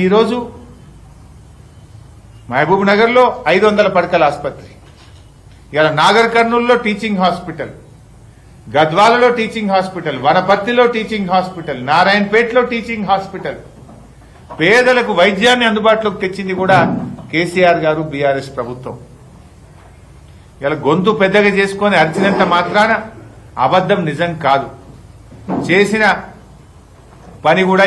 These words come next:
ఎక్కడికి పోదు. నిజంగా మీకు చేతనైతే, మీకు పాలమూరు ప్రజల మీద ప్రేమ ఉంటే, మా ప్రభుత్వం ప్రారంభించి ఎనభై శాతం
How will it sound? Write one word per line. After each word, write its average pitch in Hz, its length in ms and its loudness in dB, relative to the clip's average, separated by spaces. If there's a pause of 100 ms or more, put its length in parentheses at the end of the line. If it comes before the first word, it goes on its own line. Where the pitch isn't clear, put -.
ఎక్కడికి 160 400 -4
పోదు. 147 220 -2 (1040)
నిజంగా 202 440 2
మీకు 226 200 -4
చేతనైతే, 202 540 0 (840)
మీకు 196 180 0 (100)
పాలమూరు 208 460 4
ప్రజల 196 300 0
మీద 202 100 0 (120)
ప్రేమ 190 220 2 (140)
ఉంటే, 190 220 -2 (880)
మా 170 100 2 (140)
ప్రభుత్వం 202 400 0 (120)
ప్రారంభించి 196 560 2 (140)
ఎనభై 190 240 2 (120)
శాతం 208 280 2